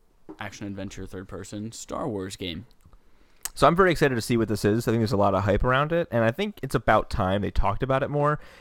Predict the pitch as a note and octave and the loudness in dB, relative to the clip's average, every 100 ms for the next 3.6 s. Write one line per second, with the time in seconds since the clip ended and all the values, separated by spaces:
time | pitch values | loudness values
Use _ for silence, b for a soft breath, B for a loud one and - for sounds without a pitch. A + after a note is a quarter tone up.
0 | B B2+ A#2 E3 D#3+ D#3+ D3 B2+ A2 G2+ | B 4 6 8 6 6 2 2 2 4
1 | G2+ - G#2 - F#2+ F2+ F#2 - - - | 4 4 2 2 2 2 0 -4 -16 -20
2 | - _ _ _ - - A#2 A2+ G#2 A2 | -20 _ _ _ -10 2 6 6 2 4
3 | C3+ C#3+ C3+ A#2+ A2 G#2 | 6 6 6 4 4 0